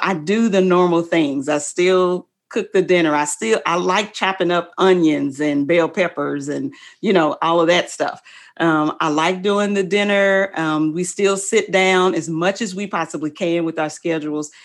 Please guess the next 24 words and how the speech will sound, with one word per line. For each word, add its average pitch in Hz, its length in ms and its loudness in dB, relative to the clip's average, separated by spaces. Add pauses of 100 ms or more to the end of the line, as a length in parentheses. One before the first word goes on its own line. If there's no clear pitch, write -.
(200)
We 160 100 2
still 175 320 2
sit 170 260 -6
down. 147 260 0
I 147 160 -2
am 175 200 0
married 170 300 2
to 170 160 -2
the 151 80 -2
superintendent 156 800 -2
of 139 160 -8
Community 151 600 -2 (360)
I 156 240 -2
S 147 180 -6
D. 151 440 0 (320)
And 165 160 2
so 151 480 0 (100)
that 180 340 2
job, 151 640 0
um, 156 400 -2
requires 165 640 -2
a 185 80 2
lot. 139 460 -2
There's 165 520 -2